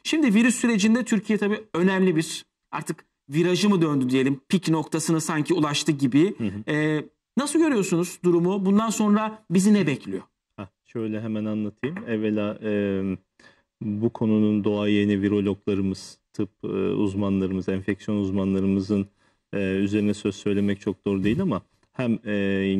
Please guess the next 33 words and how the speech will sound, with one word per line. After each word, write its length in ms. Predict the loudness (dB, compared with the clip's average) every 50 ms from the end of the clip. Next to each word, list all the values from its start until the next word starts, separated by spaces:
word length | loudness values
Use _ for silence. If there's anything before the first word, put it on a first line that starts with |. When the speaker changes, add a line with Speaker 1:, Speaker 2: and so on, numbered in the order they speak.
| 0 2
Speaker 2:
geçmiş 500 | 2 2 2 0 -2 -10 -14 -12 -8 -6
dönemde 320 | -4 -2 -2 -2 -2 -4
çok 200 | -4 -6 -8 -8 -6
az, 340 | -6 -6 -6 -6 -8 -10 -12 -10
e, 260 | -10 -8 -8 -8 -10
tıbbi 440 | -10 _ -10 -6 -2 0 0 0 0
<laughs> 80 | 0 2
deneyimi, 400 | 2 2 2 2 0 0 -2 -4
aynı 320 | -4 -2 0 0 0 0
zamanda 480 | 0 0 0 0 0 2 2 2 0 0
da 100 | 0 0
bir 120 | 2 2
gazeteci 500 | 2 2 2 2 0 0 0 0 0 0
olarak 300 | 0 0 0 -2 -4 -4
Speaker 1:
Evet. 120 | -2 -2 -2
Speaker 2:
gözlemlerimi 540 | 0 0 0 0 0 2 2 0 0 0 -2
anlatayım. 460 | -2 -2 -2 -4 -4 -4 -4 -4 -4 -6 _ _ _ _ -20 -20 _ _ _ -6
E, 580 | -4 -4 -2 -2 -2 -4 -4 -4 -6 -6 -6 -8 -8 -12 -6 0
iyi 180 | 2 2 2 2
gidiyoruz. 560 | 2 0 0 0 -2 -2 -8 -18 -20 -20 -20 _ _ _ _ _ _ _ -4
Biz, 320 | 0 0 0 0 -2 -6
e, 520 | -6 -4 -2 -2 -2 -2 -2 -2 -2 -4 -4 -6 -6 -8 -10 -12 -12 -16 -12 -8
topraklarımızdan 880 | -8 -6 -4 -4 -6 -4 -2 -2 0 0 2 0 0 0 -2 -2 -2
uzunca 640 | -2 -2 0 0 0 2 2 2 2 2 2 2 2 0
bir 60 | -2
süre, 420 | -2 -2 -4 -2 -2 -2 -2 -4 -6 -6 -4
e, 420 | -4 -2 -2 -2 -2 -2 0 2
virüsü 400 | 2 2 2 0 -2 -2 -4 -2
uzak 360 | 0 0 0 0 -2 -4 -6
tutmayı 420 | -10 -12 -10 -6 -4 -2 -2 0 0
başardık. 480 | -2 -4 -4 -4 -6 -4 -6 -6 -6
Bu 60 | -6
salgını 540 | -6 -4 -4 -2 -2 0 2 2 2 2 0